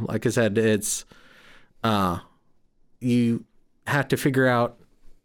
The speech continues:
do step by step, one, one thing at a time to try and figure out the mass,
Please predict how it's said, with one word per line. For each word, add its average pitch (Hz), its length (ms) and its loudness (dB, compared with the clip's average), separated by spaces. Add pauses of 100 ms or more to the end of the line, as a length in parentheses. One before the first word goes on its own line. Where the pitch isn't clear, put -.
(360)
do 120 200 2
step 139 320 0
by 127 140 2
step, 127 400 -2
one, 123 460 0 (640)
one 147 240 2
thing 156 160 2
at 151 100 4
a 131 60 2
time 131 300 0
to 113 100 -2
try 123 160 0
and 107 120 0
figure 113 260 0
out 107 200 0
the 117 80 0
mass, 113 540 -2